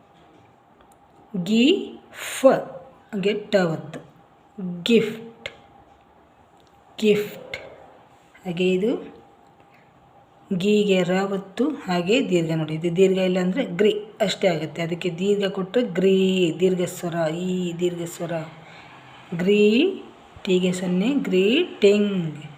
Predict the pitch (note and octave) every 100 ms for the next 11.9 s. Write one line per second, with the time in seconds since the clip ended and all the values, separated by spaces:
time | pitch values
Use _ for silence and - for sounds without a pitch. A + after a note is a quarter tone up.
0 | - E3+ F3+ G3+ D4+ G4+ - - G3 D#3
1 | C#3 - - - - - - - F3+ F3
2 | D4 - - F#3+ F3+ G#3+ F#4+ - - F#3+
3 | F3 F3 F3 F3 F3+ E3+ F3 B3+ C4 -
4 | F#3+ F3+ F3+ A3 E4+ - - - - -
5 | - - - - _ - F#3 A#3+ B3+ -
6 | - - - - - - G3 - F3 D#3
7 | - - - - G3+ F#3+ F#3+ G3 G3 F#3+
8 | E3 C#3+ - - - - - E3 G#3+ -
9 | - - - F#3+ F#3 F#3+ B3+ G#4 - -
10 | _ _ - G3 F#3+ D#4 G4+ - - E3+
11 | D#3+ - - G3+ F#3+ F#3+ F3 D3 C#3+